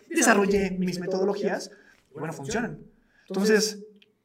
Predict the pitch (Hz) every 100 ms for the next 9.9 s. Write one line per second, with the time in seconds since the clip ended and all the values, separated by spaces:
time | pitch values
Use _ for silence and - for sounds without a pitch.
0 | _ - 180 190 214 240 190 175 160 160
1 | 175 208 196 180 180 175 170 165 - 165
2 | 170 165 156 156 170 196 202 277 240 220
3 | 262 254 247 214 208 202 202 170 175 180
4 | 170 - 135 - - - _ _ _ _
5 | _ _ 180 175 160 165 175 - 147 220
6 | 285 - - 185 180 170 165 160 156 143
7 | 135 127 123 123 - _ _ _ 185 180
8 | 170 220 226 226 226 233 180 175 160 190
9 | 196 - 151 143 156 165 190 202